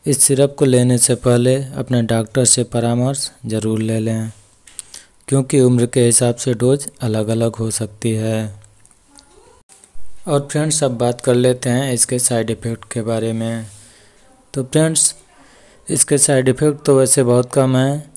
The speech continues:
लेकिन कभी-कभी पेट में जलन, गैस की समस्या, उल्टी और दस्त हो सकते हैं। तो फ्रेंड्स, ये सब इसके साइड इफ़ेक्ट हैं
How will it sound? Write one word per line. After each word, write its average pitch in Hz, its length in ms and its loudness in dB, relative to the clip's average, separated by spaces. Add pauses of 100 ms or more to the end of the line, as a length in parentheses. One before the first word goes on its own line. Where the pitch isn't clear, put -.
(160)
लेकिन 127 280 -2
कभी-कभी 123 540 0
पेट 123 300 0
में 123 200 4
जलन, 123 380 2 (180)
गैस 120 300 4
की 127 140 4
समस्या, 123 600 2 (680)
उल्टी 135 600 2 (1000)
और 127 140 2
दस्त 127 400 2
हो 123 180 -2
सकते 117 400 -2
हैं। 110 460 -2 (1120)
तो 139 100 -2
फ्रेंड्स, 151 380 -6
ये 120 140 2
सब 120 220 0
इसके 120 280 0
साइड 113 300 -2
इफ़ेक्ट 117 420 -6
हैं 135 340 -8